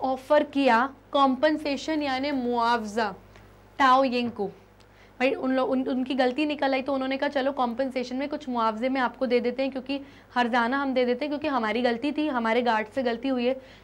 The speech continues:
तो टेम्पल ऑफिशियल्स ने क्या ऑफर किया कॉम्पनसेशन? ऑप्शंस हैं, ए cash amount of five dollars, पाँच डॉलर की एक टिकट थी, तो पाँच डॉलर की एक टिकट का पैसा का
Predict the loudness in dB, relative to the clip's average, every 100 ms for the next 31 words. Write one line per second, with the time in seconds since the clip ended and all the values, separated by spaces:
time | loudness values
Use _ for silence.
0 | -4 -2 -2 -2 -2 2 2 2 -2 -6
1 | -6 -6 0 2 2 -2 0 0 2 2
2 | 2 2 2 4 4 -2 -6 -4 -2 -2
3 | -4 -4 -6 -6 -12 -14 -20 -20 -4 2
4 | 2 2 0 2 2 0 -4 -10 -2 0
5 | -2 -6 -20 0 4 4 2 2 2 0
6 | 2 2 2 2 2 2 -2 -8 -20 -20
7 | -20 0 4 6 6 6 6 4 2 0
8 | 0 0 -4 -2 -4 -4 -8 -10 -12 -20
9 | -6 -4 0 2 4 6 4 4 0 -2
10 | -4 -4 0 0 2 0 0 0 0 2
11 | 2 2 2 0 2